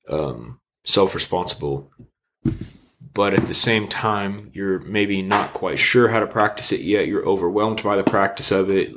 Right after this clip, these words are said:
You have a limited understanding of it so far, and you're just not really sure how to put it in practice. Or maybe you just choose not to put it in practice because you're overwhelmed.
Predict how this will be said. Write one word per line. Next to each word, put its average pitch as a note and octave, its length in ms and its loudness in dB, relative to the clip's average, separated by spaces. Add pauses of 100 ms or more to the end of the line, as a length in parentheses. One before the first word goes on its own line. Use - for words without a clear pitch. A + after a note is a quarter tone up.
(140)
You F#2+ 440 -2
have G2+ 420 0
a F#2 160 4
limited G2 420 0
understanding F#2+ 680 0
of F2+ 120 0
it - 100 -2
so F2+ 140 4
far, F2 360 -2
and D#2 200 -6
you're F#2 120 -2
just F2+ 180 0
not F2+ 160 0
really E2+ 160 2
sure E2 220 0
how F2 180 0
to E2+ 80 0
put E2+ 160 -2
it - 60 -2
in C#2+ 100 -10
practice. - 580 -4 (1160)
Or G2+ 280 6
maybe F#2+ 300 2
you G2 120 2
just F#2 240 2
choose F#2 220 -2
not G2 200 4
to - 60 -12
put F2+ 140 4
it D#2 80 0
in - 60 -10
practice - 360 -2
because G2+ 380 2
you're D#2 140 0
overwhelmed. A1+ 540 -10